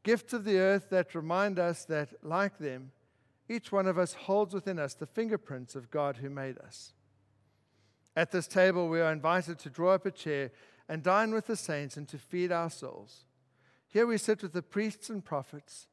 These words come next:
prisoners and poets, whose testaments live in the pages of God's book, along with all the friends and faithful guides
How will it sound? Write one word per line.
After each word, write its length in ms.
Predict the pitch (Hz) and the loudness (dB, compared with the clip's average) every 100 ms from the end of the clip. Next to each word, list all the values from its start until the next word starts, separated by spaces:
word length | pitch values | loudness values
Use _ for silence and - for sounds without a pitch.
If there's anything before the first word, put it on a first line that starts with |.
| _ _ _ _ | _ _ _ _
prisoners 400 | 180 180 196 170 | 0 0 -2 -4
and 120 | 190 | -8
poets, 560 | - 131 127 - - - _ _ _ _ _ | -8 -8 -8 -14 -20 -20 _ _ _ _ _
whose 220 | 180 175 | 0 0
testaments 600 | - 226 214 226 226 185 | 4 4 4 0 -4 -4
live 220 | 185 190 190 | 0 2 2
in 100 | 175 | -2
the 80 | |
pages 560 | 156 - 190 180 196 160 | -4 0 2 2 -2 -4
of 200 | 156 131 | -6 -6
God's 340 | 151 160 160 | -2 -2 -2
book, 320 | - - - _ _ _ _ _ _ | -10 -20 -20 _ _ _ _ _ _
along 280 | 139 160 175 | 0 2 2
with 160 | 170 175 | 0 0
all 120 | 160 | 0
the 100 | 156 | -2
friends 400 | - 175 175 143 | -2 -2 -2 -6
and 160 | 156 | -10
faithful 400 | - 185 175 185 | -2 -2 -2 -6
guides 480 | 156 143 131 127 - | -6 -4 -4 -6 -12